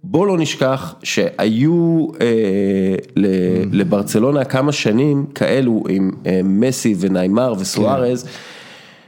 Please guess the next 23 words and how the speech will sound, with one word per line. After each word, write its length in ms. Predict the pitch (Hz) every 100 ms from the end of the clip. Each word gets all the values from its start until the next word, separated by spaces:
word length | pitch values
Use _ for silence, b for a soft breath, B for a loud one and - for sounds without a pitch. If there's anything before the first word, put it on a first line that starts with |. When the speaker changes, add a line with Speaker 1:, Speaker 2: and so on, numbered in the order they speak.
| B _
Speaker 1:
ש-, 180 | - 117 - - - -
ולפני 1040 | 101 113 107 - - 104 - 135 151 156
עם, 160 | 110 101
אה, 80 | 95 95
פפ 100 | 127
גוארדיולה, 600 | 120 127 120 120 143 156 -
שהפכו 720 | - 123 107 - - - 214
את 80 | 175
ברצלונה 600 | 143 127 - 123 147 156
למותג 560 | 127 113 113 - 139 139
שהיא. 520 | - - 104 107 90 - B B B B
עכשיו, 180 | - 214 -
אם 180 | 202 240 196
ברצלונה 720 | 185 - 135 139 117 101 113 -
לא 200 | 127 156
שומרת 680 | 151 165 139 160 151 117 -
על 180 | 85 104
המותג 1120 | 98 92 92 87 - _ - 107 104 175 160 123
הזה, 400 | - 98 92 85 67
מותג, 380 | 90 95 - 131 107
הסגנון 540 | - 120 110 131 147
משחק 600 | 143 - - 143 117 - - B B
שלה, 360 | - 98 82